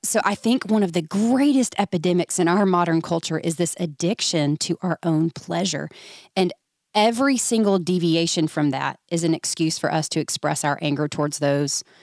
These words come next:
we believe are responsible for our displeasure. Our family, our kid's soccer coach, uh, an aggressive driver, the drive-through worker who forgot my dipping sauce, whatever. <laughs> Uh,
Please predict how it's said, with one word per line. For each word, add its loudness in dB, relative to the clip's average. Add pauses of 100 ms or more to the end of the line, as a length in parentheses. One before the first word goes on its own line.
(460)
we 0
believe 0
are 2
responsible -2 (100)
for -4
our 0
displeasure. -6 (540)
Our 0
family, 0 (300)
our -4
kid's -4
soccer 2
coach, -2 (140)
uh, -2
an -2
aggressive 0
driver, 0
the -2
drive-through 2
worker 2
who 0
forgot -2
my 2
dipping 0
sauce, -2
whatever. 4
<laughs> 2 (220)
Uh, 2